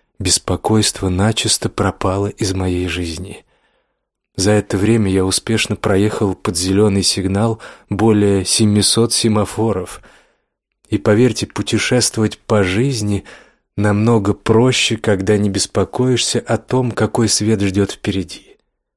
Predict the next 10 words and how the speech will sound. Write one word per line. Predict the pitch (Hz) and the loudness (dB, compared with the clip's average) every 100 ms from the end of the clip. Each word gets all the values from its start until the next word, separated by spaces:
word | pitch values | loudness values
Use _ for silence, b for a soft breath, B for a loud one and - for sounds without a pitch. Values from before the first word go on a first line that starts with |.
| _ _ _ _ _ | _ _ _ _ _
Я | 107 110 | -2 -2
твердо | 110 110 139 139 135 | 0 2 2 2 0
знаю, | 120 135 113 92 | 0 0 0 0
что | - 127 | 0 0
бы | 117 117 | 2 2
ни | 131 | 2
было | 107 110 104 | 2 2 0
там | - 117 104 | 0 0 0
за | 98 | -2
поворотом, | - 95 95 107 143 - 117 | -2 0 0 0 -2 -4 -8